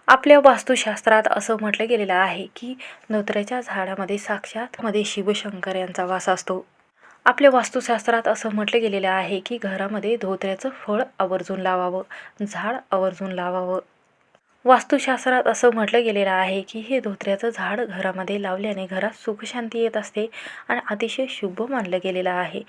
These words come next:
जर घरामध्ये पती पत्नीमध्ये वाद होत असेल किंवा मुलाचं आणि जे पती आहे त्यांचं पटत नसेल किंवा ऐकत नसेल मुलगा, घरामध्ये वाद होत असेल, तर नक्कीच आपल्या घराशेजारी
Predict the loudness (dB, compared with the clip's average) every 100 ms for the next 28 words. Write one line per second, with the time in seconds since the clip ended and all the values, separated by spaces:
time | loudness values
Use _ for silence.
0 | -18 -20 _ _ _ 4 8 8 8 6
1 | 6 4 2 2 2 0 0 -2 -2 -4
2 | -2 -2 0 2 2 2 2 2 0 -2
3 | -2 -12 -16 -16 -4 4 4 4 4 4
4 | 2 -2 -4 -6 -6 -6 -8 -10 -20 _
5 | _ _ -10 -2 0 -2 -10 _ _ -2
6 | 0 4 2 2 -2 -4 0 0 0 0
7 | 0 -2 -4 -2 -4 -6 -20 -16 -6 -2
8 | 0 -2 -8 -20 -18 -16 -8 -4 2 0
9 | 4 0 2 -6 -4 -6 -4 -2 0 0
10 | -2 -6 -4 -4 -2 -4 -4 -2 -2 -2
11 | -4 -2 -4 -4 -4 -6 -16 -20 0 0
12 | 2 -2 -2 -6 -6 -6 -6 0 0 0
13 | -2 -2 -4 -10 -6 -6